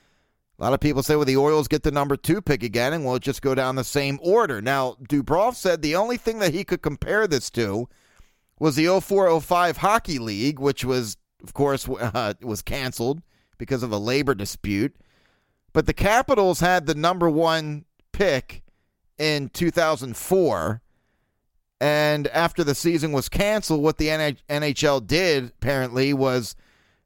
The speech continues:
they just averaged out the team's records of the past few seasons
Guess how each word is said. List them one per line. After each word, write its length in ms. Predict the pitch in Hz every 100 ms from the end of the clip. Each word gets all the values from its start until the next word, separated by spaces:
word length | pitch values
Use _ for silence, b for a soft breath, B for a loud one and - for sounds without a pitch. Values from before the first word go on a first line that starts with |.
| -
they 120 | 131
just 340 | 120 147 - -
averaged 460 | 156 151 139 101
out 280 | 151 143 127 _ _ -
the 100 | 127
team's 360 | - 170 151
records 480 | 123 160 175 147 117
of 60 | 120
the 60 |
past 320 | 117 143 131 -
few 200 | 139 131
seasons 720 | - 240 233 147 143 156